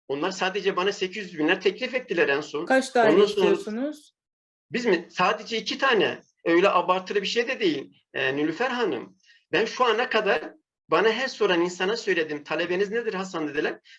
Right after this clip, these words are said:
Speaker 1: "Bu şekilde iki tane daire istiyoruz." "E, çok uygun." dedi. "Sen şeyin hakkın orası." dedi. "Niçin?" dedi, "böyle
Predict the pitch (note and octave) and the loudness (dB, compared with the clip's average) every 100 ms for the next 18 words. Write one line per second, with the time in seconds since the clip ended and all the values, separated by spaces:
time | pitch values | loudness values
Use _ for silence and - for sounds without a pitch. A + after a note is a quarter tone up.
0 | - A#3+ B3+ - D#3 D#3+ A3 - - - | -6 -2 0 0 -2 0 -2 -4 -12 -4
1 | - A#3 A3 G#3+ F#3+ F#3+ G#3 - D3+ C#3 | 2 4 4 4 2 2 -2 -6 -10 -10
2 | _ _ C#3+ C#3+ G#3 A3+ B3 B3 A3+ F3+ | _ _ -6 2 4 4 2 4 4 6
3 | E3+ G#3 G#3+ _ - D3+ E3 E3 F3 F#3 | 4 2 0 _ -2 2 2 2 2 2
4 | F#3 F#3 F#3 C4+ A#3+ A3+ - D#3 D3+ F3 | 2 -2 -2 2 2 2 -2 -6 -6 -6
5 | - _ - F3 - C4 A#3+ G#3 F#3+ F#3 | -8 _ -2 0 0 -2 0 2 4 6
6 | F#3 F3+ | 4 0